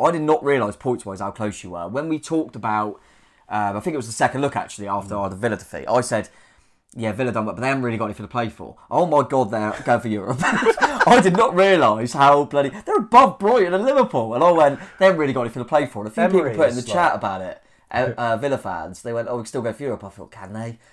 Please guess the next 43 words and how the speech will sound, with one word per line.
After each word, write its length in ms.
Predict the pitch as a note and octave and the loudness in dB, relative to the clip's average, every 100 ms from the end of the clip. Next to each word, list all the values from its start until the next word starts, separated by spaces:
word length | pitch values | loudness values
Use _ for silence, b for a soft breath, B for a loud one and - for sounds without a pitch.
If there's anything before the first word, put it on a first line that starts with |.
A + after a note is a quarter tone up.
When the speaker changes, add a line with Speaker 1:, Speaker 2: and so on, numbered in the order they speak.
| B | B
Speaker 1:
And 120 | - D3 | -2 2
I 20 | |
had 80 | C#3+ | 2
a 40 | |
look 120 | C#3+ D3+ | 0 -4
at 60 | |
the 60 | G#2+ | -4
time 160 | C#3 B2+ | 0 0
and 100 | A#2 | -2
thought, 200 | A#2 - | -10 -6
"Oh." 300 | E3+ D3 G#2 _ _ b b | -4 -4 -6 _ _ b b
So 160 | - A#2 | -2 0
yeah, 300 | A#2+ A#2 G2 | 2 2 2
just 140 | - C#3 | -2 -6
wanna 100 | C3 | -6
apologise 400 | C#3+ B2+ G#2 F#2+ | -2 -2 -4 -10
for 80 | G2+ | -8
that. 120 | G2+ | -6
And 80 | G2+ | -6
I 20 | |
bloody 260 | F#2+ C#3 B2+ | -6 -4 -4
hope 120 | B2 | -4
they 120 | A2 | -8
do, 220 | A2+ G2 | -8 -10
because 400 | F#2 - G2 - b b b b - | -10 -14 -14 -16 b b b b 2
I, 100 | C#3 | 4
I 160 | - C#3 | 4 2
rate 280 | C#3+ D#3 | 2 0
him 140 | A#2+ B2 | 0 -6
as 80 | G#2+ | -6
a 60 | |
coach, 420 | B2+ A2 F#2+ - | -2 -2 -2 -14
Speaker 2:
Yeah. 140 | G2+ G2+ | -10 -4
Speaker 1:
and 100 | G#2+ | -2
I 120 | A#2+ | -2
think 440 | A2+ F#2+ F2+ - G2+ | -4 -14 -14 -20 -10
they 140 | A2 | -8
are 80 | G2+ | -8
playing 220 | G2+ F#2 | -10 -12
some, 300 | F#2+ F2+ E2 _ | -14 -18 -20 _
some 180 | G2 | -20
brilliant 360 | F2 G#2 G2 E2+ | -14 -12 -12 -14
stuff. 260 | - E2+ | -12 -12